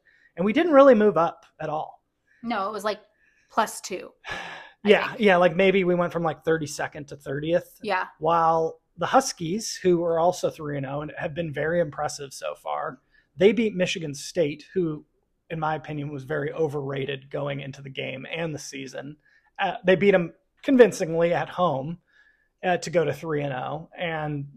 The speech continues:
Speaker 1: that, you know, their ranking shot up to eighteenth. So,
Speaker 2: Yeah.
Speaker 1: I don't know. It's just, to me, it's another example of, like, how brand recognition and, uh, y-, <sighs> just, it, it, it's upsetting because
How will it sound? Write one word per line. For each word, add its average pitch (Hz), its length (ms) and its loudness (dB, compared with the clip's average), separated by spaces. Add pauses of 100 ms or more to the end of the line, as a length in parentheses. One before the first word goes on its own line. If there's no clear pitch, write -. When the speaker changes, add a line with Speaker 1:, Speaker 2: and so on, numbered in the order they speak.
Speaker 1:
that, 156 320 0 (520)
you 165 100 -8
know, 131 200 -10 (360)
their 175 160 4
ranking 156 320 -4
shot 147 200 -4
up 143 120 -4
to 143 140 -12
eighteenth. 147 500 -18 (400)
So, 135 420 -4 (140)
Speaker 2:
Yeah. 196 320 -4 (220)
Speaker 1:
I 214 60 2
don't 208 100 6
know. 156 140 2
It's 160 160 -2
just, - 300 0
to 226 80 0
me, 175 160 4
it's 170 160 4
another 151 320 0
example 135 600 -4
of, 131 100 -8
like, 135 280 -6
how 143 140 -4
brand 131 460 -6
recognition 135 760 -6
and, 127 240 -12 (640)
uh, 131 340 -4 (800)
y-, 196 260 -8 (180)
<sighs> - 200 -18
just, 233 260 2 (160)
it, 320 120 -8 (200)
it, 285 300 -2 (220)
it's 254 160 6
upsetting 240 540 8
because 180 520 4